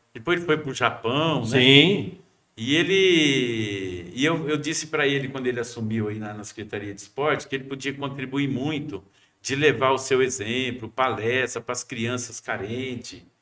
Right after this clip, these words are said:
Speaker 1: né? E revitalizar esse espólio, né? Pra que ele possa desenvolver um trabalho junto com o Gastão e incentivar essa molecada pra sair do caminho errado.
Speaker 2: É, ele tem realmente bastante história, né?
Speaker 1: Tem. Ele
Speaker 2: E
Speaker 1: tem.
Speaker 2: vai dar muito certo lá.
Speaker 1: Tem.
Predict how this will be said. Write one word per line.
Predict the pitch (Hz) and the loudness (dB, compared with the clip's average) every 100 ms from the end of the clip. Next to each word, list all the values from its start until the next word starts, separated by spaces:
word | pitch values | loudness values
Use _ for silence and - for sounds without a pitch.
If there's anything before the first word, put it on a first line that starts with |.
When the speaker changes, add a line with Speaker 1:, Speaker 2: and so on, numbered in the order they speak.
| _ _ _ - | _ _ _ -12
Speaker 1:
né? | 113 127 | -6 -4
E | 113 110 | -4 -4
revitalizar | 107 135 131 135 123 110 123 | -2 -2 -2 -2 -4 -4 -2
esse | 127 123 | -2 -4
espólio, | 117 - - 104 131 131 110 107 | -8 -10 -8 -4 0 0 0 -4
né? | 131 131 - _ _ | -8 -8 -14 _ _
Pra | - 123 | -6 -6
que | - 131 | 0 0
ele | 131 | 0
possa | 101 120 123 120 | -2 -4 -4 -6
desenvolver | 113 117 113 113 113 | -8 -6 -4 -4 -6
um | 113 | -6
trabalho | 113 110 107 113 | -6 -4 -2 -2
junto | 104 113 113 | -4 -10 -10
com | 113 | -8
o | |
Gastão | 110 107 - 110 120 120 113 - _ _ - | -8 -6 -6 -6 -6 -8 -14 -20 _ _ -12
e | 113 123 | -6 -4
incentivar | 120 120 113 113 104 | -2 -4 -4 -4 -2
essa | 110 - | -4 -4
molecada | 110 107 98 - 113 110 | -6 -6 -6 -2 -2 -2
pra | 110 | -8
sair | - 107 107 | -6 -6 -6
do | 101 | -8
caminho | 107 101 104 | -8 -8 -8
errado. | 90 85 82 _ _ _ _ _ - | -10 -12 -14 _ _ _ _ _ 0
Speaker 2:
É, | 120 120 113 | 4 4 4
ele | 117 | 0
tem | 113 135 139 | 6 8 8
realmente | 131 127 123 123 | 6 4 2 2
bastante | 135 123 139 131 135 | 4 4 4 0 -2
história, | 131 - 107 113 107 | -4 2 6 6 6
né? | 107 113 | 2 -2
Speaker 1:
Tem. | 123 123 95 92 - _ - - _ _ _ _ | 0 -2 -2 -12 -20 _ -20 -20 _ _ _ _
Ele | 98 110 | -6 2
Speaker 2:
E | |
Speaker 1:
tem. | 156 | 8
Speaker 2:
vai | 139 165 | 12 12
dar | 160 160 | 12 10
muito | 165 170 | 10 2
certo | - 139 139 135 | 6 8 8 8
lá. | 113 | 6
Speaker 1:
Tem. | 95 | 6